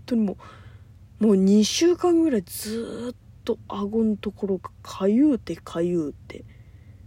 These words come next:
ヒリヒリして、ヒリヒリしてたまらんのですわ。そう、もうなんかもう寝る前なんかもう三回ぐらい乳液塗ってるからね。しかも冬用の。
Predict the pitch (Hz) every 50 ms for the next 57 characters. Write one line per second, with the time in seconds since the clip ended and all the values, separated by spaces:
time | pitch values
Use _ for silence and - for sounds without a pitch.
0 | - - - - - - - - - - - 269 285 240 - - 185 170 175 170
1 | - - - - 170 - - - 220 208 190 - - - 202 - - - - -
2 | - - - 208 208 233 269 302 349 359 330 254 196 165 151 - - - - -
3 | - - - - - - - - - - - - - - - - - - - -
4 | 87 85 - 85 87 87 - 87 90 - 190 196 185 - 160 160 160 165 170 185
5 | 196 214 262 302 370 381 370 285 202 180 165 - - 156 147 147 - - - 294
6 | 381 415 - 480 480 480 494 453 294 214 185 175 175 170 170 170 - - 170 170
7 | - - 165 - - 92 92 92 - 92 - - - 170 131 135 - - 202 208
8 | 214 220 214 214 214 208 202 202 196 -